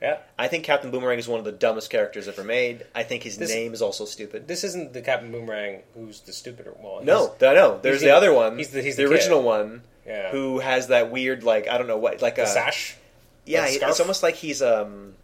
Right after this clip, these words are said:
Speaker 1: He, his
Speaker 2: uh,
Speaker 1: scarf?
Speaker 2: airline attendant.
Speaker 1: Yeah,
Speaker 2: Um,
Speaker 1: oh, 'cause of the
Speaker 2: with a little
Speaker 1: cap.
Speaker 2: cap, yeah,
Speaker 1: Yeah.
Speaker 2: and the weird
Speaker 1: Jaunty
Speaker 2: pattern.
Speaker 1: cap.
Speaker 2: Um, but this one, this newer one, yeah, the younger one, the kid, uh,
Speaker 1: He was a good dial, though.
Speaker 2: I, fine, but I just,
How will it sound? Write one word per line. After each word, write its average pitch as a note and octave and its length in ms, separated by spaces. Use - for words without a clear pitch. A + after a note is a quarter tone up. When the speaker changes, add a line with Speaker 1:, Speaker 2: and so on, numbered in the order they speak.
Speaker 1:
He, - 100
his - 160
Speaker 2:
uh, A#2 40
Speaker 1:
scarf? B2+ 220
Speaker 2:
airline C#3 440
attendant. A2 680
Speaker 1:
Yeah, C#3 340
Speaker 2:
Um, C#3+ 60
Speaker 1:
oh, C3+ 120
'cause C3+ 220
of B2 80
the A#2+ 60
Speaker 2:
with - 100
a B2+ 40
little C#3 220
Speaker 1:
cap. - 120
Speaker 2:
cap, B2+ 420
yeah, B2 420
Speaker 1:
Yeah. B2 160
Speaker 2:
and B2 100
the A#2+ 60
weird A#2 100
Speaker 1:
Jaunty B2 220
Speaker 2:
pattern. C3+ 440
Speaker 1:
cap. A2+ 80
Speaker 2:
Um, G#2+ 480
but C3 240
this G3+ 200
one, A2 280
this A#2 160
newer C3 260
one, A#2 140
yeah, A2+ 80
the A2 100
younger A#2 240
one, G2+ 80
the G#2 80
kid, G#2+ 420
uh, G2+ 480
Speaker 1:
He - 100
was E3 80
a - 40
good E3+ 180
dial, F3+ 220
though. F2+ 220
Speaker 2:
I, - 100
fine, A#2+ 600
but C#3 120
I C#3 80
just, - 280